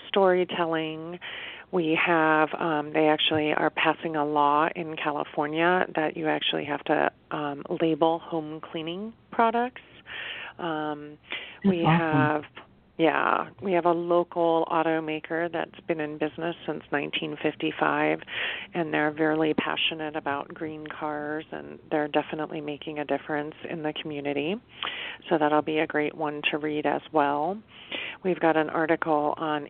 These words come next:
Speaker 1: anti-aging and yoga and the benefits for, um,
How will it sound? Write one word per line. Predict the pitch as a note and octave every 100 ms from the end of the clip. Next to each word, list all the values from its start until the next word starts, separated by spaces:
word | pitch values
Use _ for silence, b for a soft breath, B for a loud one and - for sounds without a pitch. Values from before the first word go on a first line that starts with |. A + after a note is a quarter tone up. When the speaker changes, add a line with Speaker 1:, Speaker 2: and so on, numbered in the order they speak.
| -
Speaker 1:
anti-aging | F3+ D#3+ D#3+ - D#3+ D3+ D#3 E3 D#3+ D3+ D#3+ D3+ D#3 E3+
and | D#3+ D3
yoga | D3+ D3+ D#3 D#3 - -
and | D#3 D3+
the |
benefits | D3 C#3+ D3 - D3 - - - - -
for, | D#3 D3+ D3 D3 D3 -
um, | D#3 D3 C#3+